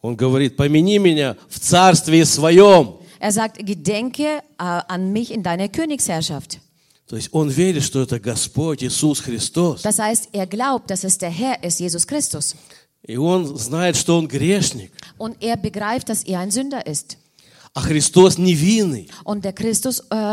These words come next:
Speaker 2: un-, äh, unschuldig ist.
Speaker 1: И Христос видит это в этом простом разговоре.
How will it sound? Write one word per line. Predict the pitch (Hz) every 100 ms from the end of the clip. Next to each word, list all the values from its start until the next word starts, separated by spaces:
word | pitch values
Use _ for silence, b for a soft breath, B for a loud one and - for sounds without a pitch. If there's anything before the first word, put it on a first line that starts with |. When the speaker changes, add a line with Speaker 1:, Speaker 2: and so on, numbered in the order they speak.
| 220 -
Speaker 2:
un-, | 330 302 254
äh, | 190 175 170
unschuldig | 254 330 262 190 185
ist. | 156 - - b b b
Speaker 1:
И | 135
Христос | 135 156 - 202 156
видит | 175 202 165 - -
это | 143 127
в | 120
этом | 151 131
простом | 135 131 165 143
разговоре. | 131 110 110 139 185 -